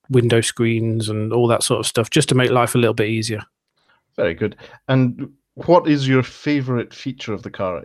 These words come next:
Speaker 2: Uh, irrespective of what you plug into it to, to enhance it further,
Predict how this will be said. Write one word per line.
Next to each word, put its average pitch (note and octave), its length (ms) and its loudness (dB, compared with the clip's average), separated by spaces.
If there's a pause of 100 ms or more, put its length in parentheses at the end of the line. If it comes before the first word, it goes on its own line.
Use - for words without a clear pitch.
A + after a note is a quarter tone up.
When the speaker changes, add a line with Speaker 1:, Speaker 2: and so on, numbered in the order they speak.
(100)
Speaker 2:
Uh, A2 160 -4 (920)
irrespective C#3 640 0
of G2+ 160 -8
what B2+ 160 0
you A#2 120 -2
plug A#2 320 -2
into A2+ 320 -2
it - 180 -6
to, G2+ 220 -6
to - 180 -10
enhance G2 460 -6
it - 140 -12
further, G2 460 -6